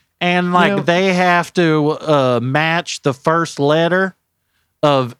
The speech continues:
Speaker 1: every word and make a, a thing out of that, so that way they can't cheat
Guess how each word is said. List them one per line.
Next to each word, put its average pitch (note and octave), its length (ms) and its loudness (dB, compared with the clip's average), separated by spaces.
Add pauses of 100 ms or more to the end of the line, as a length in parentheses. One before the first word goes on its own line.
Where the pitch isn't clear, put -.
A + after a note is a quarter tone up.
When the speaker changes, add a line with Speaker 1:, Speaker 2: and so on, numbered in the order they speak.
Speaker 1:
every D3+ 920 0
word E3 680 0 (340)
and C3+ 200 0
make C#3+ 220 0
a, B2+ 300 0
a A#2+ 300 0
thing D#3+ 280 -2
out D3 140 0
of A#2+ 140 0
that, D3+ 500 -2
so - 200 -4
that D#3 240 0
way D#3 160 2
they C#3+ 160 0
can't C#3 300 -4
cheat E3 420 -4